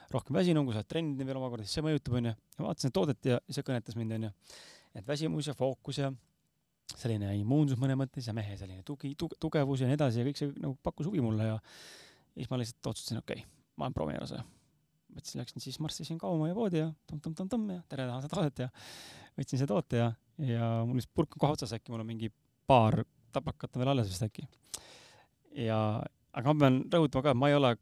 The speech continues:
kõige parem toidulisandsite võtja. Et võtan, võtan, võtan ja siis mingi aeg avastad, et oi ups, neli päeva pole võtnud. Kuidagi nagu, noh, pole harjunud võib-olla või nagu ei tunne vajadust, ma ei tea. Et see on võib-olla mingi harjumuse küsimus, ma arvan ka.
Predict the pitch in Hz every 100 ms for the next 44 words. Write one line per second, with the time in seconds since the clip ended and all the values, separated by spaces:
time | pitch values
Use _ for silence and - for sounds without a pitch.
0 | _ - 151 123 131 120 131 131 117 110
1 | - 127 - - - _ _ _ _ _
2 | - - - _ _ 143 139 123 135 139
3 | 156 110 98 107 - - 123 110 104 110
4 | - 120 - - _ - 196 233 - 156
5 | 131 120 117 117 - - - _ _ _
6 | _ _ _ _ _ - - _ 120 131
7 | 110 107 107 107 113 _ _ - 117 _
8 | _ _ _ - 147 190 139 127 135 117
9 | 117 117 117 139 131 175 135 - 123 147
10 | 120 - _ - - 123 120 117 120 123
11 | 139 123 120 131 120 104 123 127